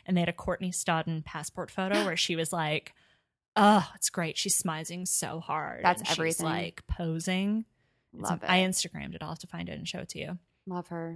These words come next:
Speaker 1: Um,
Speaker 2: C Stodden. But so
Speaker 1: Yeah.
Speaker 2: RuPaul's changed your life. And you
Speaker 1: RuPaul
Speaker 2: feel
Speaker 1: has
Speaker 2: like
Speaker 1: totally
Speaker 2: you found
Speaker 1: changed my
Speaker 2: your
Speaker 1: life.
Speaker 2: tribe through RuPaul in a way.
Speaker 1: Kind of. I mean, I've always been, like, I have my, like, legion of gay men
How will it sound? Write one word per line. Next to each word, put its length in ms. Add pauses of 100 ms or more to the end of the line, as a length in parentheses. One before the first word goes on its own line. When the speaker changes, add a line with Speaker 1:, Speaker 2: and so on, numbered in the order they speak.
Speaker 1:
Um, 320
Speaker 2:
C 60
Stodden. 560 (380)
But 280 (280)
so 140
Speaker 1:
Yeah. 60 (140)
Speaker 2:
RuPaul's 260
changed 240
your 100
life. 300
And 120
you 80
Speaker 1:
RuPaul 80
Speaker 2:
feel 120
Speaker 1:
has 40
Speaker 2:
like 80
Speaker 1:
totally 260
Speaker 2:
you 40
found 200
Speaker 1:
changed 80
my 60
Speaker 2:
your 140
Speaker 1:
life. 120
Speaker 2:
tribe 420
through 340 (160)
RuPaul 380
in 60
a 60
way. 380 (220)
Speaker 1:
Kind 280
of. 140
I 120
mean, 140
I've 140
always 320
been, 380
like, 180
I 140
have 560
my, 340
like, 220
legion 600
of 200
gay 180
men 480